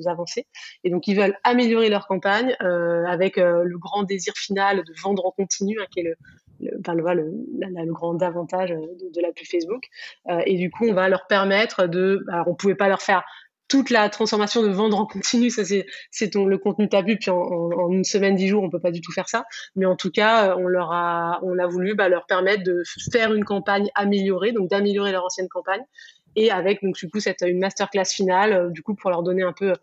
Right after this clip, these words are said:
d'inspiration et leur dire, bah voilà, cette campagne que vous venez de faire, vous pouvez l'inclure dans un système plus global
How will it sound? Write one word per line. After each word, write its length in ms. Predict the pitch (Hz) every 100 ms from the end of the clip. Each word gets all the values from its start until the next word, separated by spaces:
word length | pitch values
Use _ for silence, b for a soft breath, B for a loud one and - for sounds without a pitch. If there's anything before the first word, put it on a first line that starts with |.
| B B -
d'inspiration 720 | 180 202 - 226 196 190 233
et 60 | 214
leur 160 | 180
dire, 180 | 180 214
bah 140 | 185
voilà, 240 | 190 180 180
cette 280 | - 208 196
campagne 340 | 208 202 208
que 80 | 214
vous 80 | 196
venez 180 | 185 185
de 60 |
faire, 180 | - 226
vous 100 | 226
pouvez 180 | - 190
l'inclure 420 | 202 214 208 233
dans 160 | 208 180
un 60 | 185
système 340 | - - 190
plus 140 | - 190
global 380 | 196 190 196